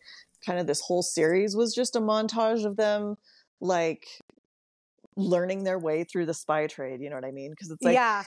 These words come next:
Speaker 1: it, y-, you kinda get the feeling that they have, have had some training. Like, isn't he a veteran or something like that?
Speaker 2: Well, he was a Marine. He
Speaker 1: He was
Speaker 2: was, uh,
Speaker 1: dishonorably
Speaker 2: dis-
Speaker 1: discharged.
Speaker 2: well, he
Speaker 1: That's
Speaker 2: was
Speaker 1: right.
Speaker 2: honorably discharged.
Speaker 1: Honorably discharged. Okay.
Speaker 2: Yeah. And
Speaker 1: Um,
Speaker 2: she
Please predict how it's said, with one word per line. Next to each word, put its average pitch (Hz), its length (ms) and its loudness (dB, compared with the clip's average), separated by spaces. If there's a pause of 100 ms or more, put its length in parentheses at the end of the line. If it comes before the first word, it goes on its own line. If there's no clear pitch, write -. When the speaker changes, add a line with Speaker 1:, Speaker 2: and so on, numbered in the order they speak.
Speaker 1:
it, 202 200 -2
y-, 220 180 0
you 214 160 4
kinda 320 280 2
get 269 160 2
the 262 80 -2
feeling 226 440 0
that 196 140 -2
they 185 160 0
have, 175 400 -2
have 170 160 -6
had 175 240 -2
some 160 160 -6
training. 170 500 -4
Like, 147 240 -4
isn't 170 220 -2
he 180 100 0
a 156 80 4
veteran 143 380 0
or 160 60 -4
something 160 340 -2
like 156 180 -4
that? 160 400 0 (100)
Speaker 2:
Well, 269 240 4
he 311 140 -4
was 339 220 -4
a 359 40 4
Marine. 269 760 4 (240)
He - 220 -4
Speaker 1:
He 220 60 4
was 269 200 8
Speaker 2:
was, 240 280 -10
uh, 233 120 6
Speaker 1:
dishonorably 165 600 4
Speaker 2:
dis- 156 160 -2
Speaker 1:
discharged. 131 760 -2 (200)
Speaker 2:
well, 240 200 2
he 156 80 2
Speaker 1:
That's 254 120 0
Speaker 2:
was - 40 2
Speaker 1:
right. 226 120 6
Speaker 2:
honorably 202 560 0
discharged. 185 520 0
Speaker 1:
Honorably 151 320 0
discharged. 131 500 -10
Okay. 135 200 -6
Speaker 2:
Yeah. 196 340 2 (340)
And 190 240 4
Speaker 1:
Um, 160 140 4
Speaker 2:
she 330 720 4